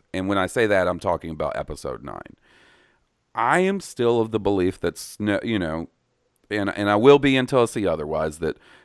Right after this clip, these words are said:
Kylo will be redeemed somehow in the end. They're definitely setting it up, I feel. At least the conflict within him about all of this. Um, but I,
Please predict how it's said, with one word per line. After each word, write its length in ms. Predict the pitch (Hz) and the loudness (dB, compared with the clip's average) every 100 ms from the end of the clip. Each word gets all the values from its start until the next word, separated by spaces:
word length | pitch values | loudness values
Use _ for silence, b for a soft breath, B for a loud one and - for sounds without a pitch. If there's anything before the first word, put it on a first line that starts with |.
| b | b
Kylo 460 | 120 131 139 135 120 | 2 6 8 8 8
will 340 | 110 123 120 | 6 8 6
be 260 | 98 113 110 | 4 2 2
redeemed 640 | 101 90 101 101 104 104 | 2 2 2 2 0 -4
somehow 460 | - 101 95 101 98 | -4 -2 2 2 2
in 100 | 92 | 0
the 160 | 90 | 0
end. 180 | 95 98 | 0 0
They're 100 | 113 | 2
definitely 560 | 113 139 - 143 120 107 | 6 6 6 -8 -8 -10
setting 460 | - 110 95 92 | 0 2 2 0
it 100 | 85 | -4
up, 240 | 73 67 73 | -4 -6 -6
I 120 | 71 | -8
feel. 340 | - 64 - - | -8 -14 -12 -4
At 160 | 107 110 | -4 0
least 280 | 123 120 | 0 0
the 80 | - | -8
conflict 840 | - 98 98 92 - 76 64 _ - _ _ _ _ _ _ _ _ - | -4 0 0 -2 -8 -8 -8 _ -20 _ _ _ _ _ _ _ _ -4
within 480 | 110 110 113 95 80 | 2 2 4 2 0
him 220 | 82 60 | -4 -4
about 300 | 78 90 82 | 0 2 2
all 220 | 73 64 | 0 -4
of 140 | 67 69 | -6 -10
this. 400 | 50 - - _ b b b b | -10 -10 -20 _ b b b b
Um, 440 | - 92 82 71 71 _ _ _ _ _ _ _ _ _ _ _ - | -2 0 0 -6 -16 _ _ _ _ _ _ _ _ _ _ _ -14
but 220 | 98 117 | 2 6
I, 140 | 110 | 6